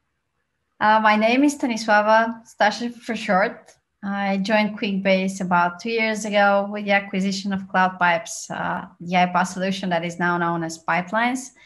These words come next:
and is the integration and workflow automation capability of Quickbase.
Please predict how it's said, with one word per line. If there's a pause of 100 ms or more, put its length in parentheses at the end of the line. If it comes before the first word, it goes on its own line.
(540)
and
is
the
integration
and
workflow
automation
capability
of (160)
Quickbase.